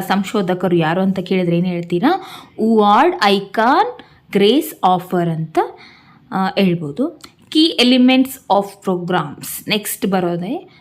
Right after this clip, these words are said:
ಆ, key elements of programs. ಈ ಥರ ಒಂದು ಸಂಶೋಧಕರು ಯಾವ ಅಂತಂದ್ರೆ ಲವ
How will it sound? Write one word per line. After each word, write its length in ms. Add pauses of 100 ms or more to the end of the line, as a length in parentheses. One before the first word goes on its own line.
(200)
ಆ, 180
key 520
elements 440
of 220 (220)
programs. 680
ಈ 160
ಥರ 220
ಒಂದು 180
ಸಂಶೋಧಕರು 680
ಯಾವ 300
ಅಂತಂದ್ರೆ 380
ಲವ 240